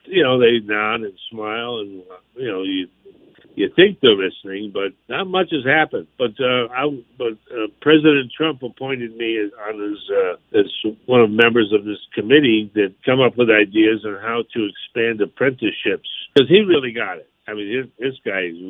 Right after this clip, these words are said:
really got it because he's been in construction all his life. And there's a lot of construction companies that are going out of business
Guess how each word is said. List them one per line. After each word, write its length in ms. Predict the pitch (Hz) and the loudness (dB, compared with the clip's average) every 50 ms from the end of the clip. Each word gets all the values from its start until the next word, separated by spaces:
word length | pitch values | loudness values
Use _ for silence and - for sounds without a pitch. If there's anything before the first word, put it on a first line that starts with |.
| 92 92 98 | -12 -6 0
really 280 | 110 131 135 123 113 98 | 4 6 6 6 4 2
got 260 | 92 95 92 90 95 | -2 -2 -4 -4 -4
it 100 | 107 - | -4 -4
because 340 | 131 123 117 117 117 120 104 | -6 -6 -2 -2 -2 -2 -2
he's 200 | 113 120 113 107 | -4 -6 -6 -4
been 140 | 104 113 117 | -4 -4 -4
in 160 | 120 113 107 _ - | -4 -6 -10 _ -10
construction 720 | 113 110 104 - - - 147 143 127 - - 110 90 - _ _ - | -8 -8 -8 -6 0 2 2 2 2 0 -4 -6 -6 -6 _ _ -8
all 240 | 98 95 92 95 92 | -4 0 2 2 2
his 140 | 85 78 | 2 -2
life. 260 | 92 87 85 80 73 - _ - - | -4 -4 -4 -4 -4 -8 _ -6 0
And 200 | 110 107 107 107 | 2 4 4 4
there's 120 | 107 101 | 4 2
a 60 | 101 | 2
lot 240 | 98 101 107 113 123 | 0 2 2 4 4
of 100 | 127 - | 4 2
construction 600 | - 139 127 123 - - 139 135 - - 127 117 | 2 -2 -4 -2 -2 0 0 0 0 -2 -6 -4
companies 440 | - 131 127 123 117 127 127 127 113 | -2 -2 -2 -2 -2 -2 -2 -2 0
that 100 | 113 117 | 2 2
are 80 | 110 110 | 2 2
going 320 | 98 98 107 120 127 123 127 | 2 0 0 0 0 0 0
out 120 | 127 127 | 2 2
of 120 | 127 117 110 | 2 2 4
business 360 | 135 147 139 127 117 95 | 4 2 2 2 -4 -10